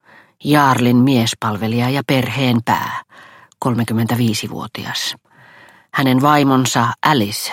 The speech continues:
Swan, kolmekymmentäkaksivuotias, taitava ompelijatar, joka huolehtii kreivittären vaatteista ja ompelee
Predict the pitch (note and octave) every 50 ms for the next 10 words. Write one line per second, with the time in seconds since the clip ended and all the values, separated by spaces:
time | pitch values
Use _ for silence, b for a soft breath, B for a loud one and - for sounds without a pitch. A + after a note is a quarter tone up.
0 | - - - - - B2+ A2 G2 F2+ - - - - - b b b b b b
1 | b - - C3 A#2+ A#2 A#2+ - B2+ C3 C3 C#3 C3 D#3+ D#3 B2+ - - - G2
2 | F2 F#2 G#2 - - A#2+ G2 G#2 A#2+ - - B B B B B B B B B
3 | B B B - F3 F3+ F3+ E3 F3 D#3 D3 C#3+ - - E3 F#3+ G3 - E3+ D#3
4 | D#3 D3 C#3+ C3+ - C#3 C#3+ C#3 C3+ B2 B B B B B B _ C#3 C#3+ C3+
5 | C3+ B2+ C3 C3 A#2+ G#2+ G#2+ A2+ - - A#2 G#2+ - - - B2 A#2+ A2 A2 -
6 | - - A#2 A2 A2 A2+ A2+ A#2 A2+ A2+ - _ - G#2 A2 A2 - - A2 G#2+
7 | G#2+ A2 A#2 A#2 A#2 G#2+ - A2 A2 A2 A2